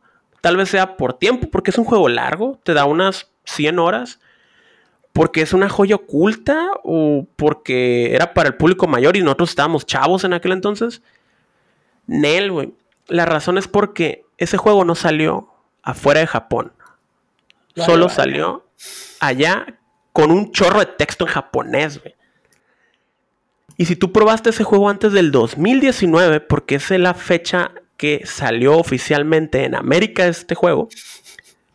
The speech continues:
Speaker 1: es probable que lo hayas hecho de manera ilegal. Porque una comunidad en internet en el noventa y nueve lanzó un rom que se llama Secret of Mana dos y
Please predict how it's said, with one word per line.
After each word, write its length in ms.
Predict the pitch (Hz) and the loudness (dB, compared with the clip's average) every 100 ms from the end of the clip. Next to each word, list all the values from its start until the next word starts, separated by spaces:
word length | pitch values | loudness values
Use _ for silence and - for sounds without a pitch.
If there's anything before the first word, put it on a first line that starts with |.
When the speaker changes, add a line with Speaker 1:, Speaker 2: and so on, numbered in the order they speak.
| _ - | _ -8
Speaker 1:
es 160 | 165 - | -8 -2
probable 420 | 190 175 175 208 | 2 6 6 2
que 140 | 208 160 | 0 0
lo 80 | |
hayas 220 | 147 160 170 | 2 0 -2
hecho 180 | - 170 | 0 0
de 80 | |
manera 380 | 165 127 123 131 | 2 0 0 0
ilegal. 600 | 135 127 120 131 165 160 _ _ _ _ _ _ _ _ | 2 2 2 2 0 -4 _ _ _ _ _ _ _ _
Porque 580 | - 208 208 160 175 - _ | 0 0 0 -6 -6 -12 _
una 280 | 170 196 220 | -2 -2 0
comunidad 560 | 240 196 185 143 135 - | 0 2 2 4 2 2
en 80 | 180 | -2
internet 480 | 180 151 139 135 | 0 0 0 0
en 140 | 131 127 | 0 0
el 120 | 147 | 2
noventa 380 | 202 220 220 214 | 2 0 0 -2
y 60 | 180 | 2
nueve 380 | 147 139 156 - | 2 2 -2 -2
lanzó 400 | 139 135 139 143 | -4 -2 0 0
un 160 | 160 | 2
rom 400 | 165 156 143 156 - _ _ | 2 2 2 -4 -12 _ _
que 100 | 139 | -8
se 160 | - 131 | -6 -2
llama 360 | 143 160 165 | 0 0 -2
Secret 600 | 156 - 208 208 220 214 | -6 -8 -8 -4 -4 -2
of 160 | 156 139 | -2 -2
Mana 380 | 135 143 160 143 | 0 0 0 -4
dos 520 | 123 135 165 - - _ _ _ _ _ _ _ _ _ _ _ _ _ _ _ - | 0 2 2 0 -16 _ _ _ _ _ _ _ _ _ _ _ _ _ _ _ -4
y 420 | 220 208 254 | -2 -2 -6